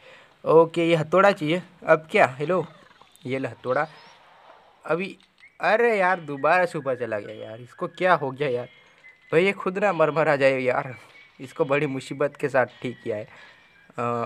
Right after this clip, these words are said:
ऑलरेडी यहाँ पर ऊपर से कुछ टूट रहा है। अबे ओए भूकंप आ गया, अबे भूकंप आ गया यार। अबे रोबोट किधर गया? अरे रोबोट, अरे रोबोट को कुछ नहीं होना चाहिए यार। सबसे पहले रो-,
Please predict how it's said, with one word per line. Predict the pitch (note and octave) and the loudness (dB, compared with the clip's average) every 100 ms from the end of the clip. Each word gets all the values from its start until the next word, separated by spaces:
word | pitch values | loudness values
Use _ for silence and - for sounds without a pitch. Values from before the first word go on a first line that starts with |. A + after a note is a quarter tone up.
| - B2 | -4 0
ऑलरेडी | A#2+ B2+ B2+ | 0 -2 -10
यहाँ | A#2+ A#2+ | -14 -10
पर | A#2+ | -10
ऊपर | A2+ B2 | -8 -12
से | - | -12
कुछ | B2 B2 _ - | -14 -14 _ -14
टूट | A#2+ A#2 - | -12 -8 -2
रहा | G#2+ | -2
है। | A#2 C#3 D3+ _ _ _ - | -2 -8 -12 _ _ _ -20
अबे | C#3+ - - G#3 | -8 -8 -6 -2
ओए | C#3+ | 0
भूकंप | B2+ A#2 E3 D#3 | 0 2 6 8
आ | D3+ | 8
गया, | D#3+ C3+ - - - - - | 6 2 -4 -20 -20 -8 2
अबे | G3+ | 4
भूकंप | E3 C#3 F#3+ | 4 6 8
आ | F#3+ | 8
गया | G3 | 8
यार। | F#3+ F#3 | 6 6
अबे | E3 D3+ D#3+ | 4 4 4
रोबोट | C3 B2 C#3 C3 | 2 0 -2 -2
किधर | C3 C#3 | -2 0
गया? | B2 A2+ G#2 - - - - - - - - - - - - | 0 -2 -4 -8 -20 -20 -20 -20 -20 -20 -20 -20 -20 -16 0
अरे | C3 C3 C3+ C3+ | 6 8 8 8
रोबोट, | C3 C3 C#3 D3 - - - - - | 8 8 8 4 2 -16 -18 -14 4
अरे | D3+ F#3+ F#3+ | 6 8 6
रोबोट | E3 D3 E3+ G#3 | 6 8 10 8
को | G3 F3 | 4 0
कुछ | E3+ D3+ | 0 2
नहीं | |
होना | C3 B2 | 2 2
चाहिए | A#2 A#2 | 0 0
यार। | A2 G#2+ - - - - - - - | 0 -2 -12 -20 -20 -20 -20 -20 -16
सबसे | - | -10
पहले | A#2 B2 A#2+ | -4 2 4
रो-, | A2+ A2+ | 6 4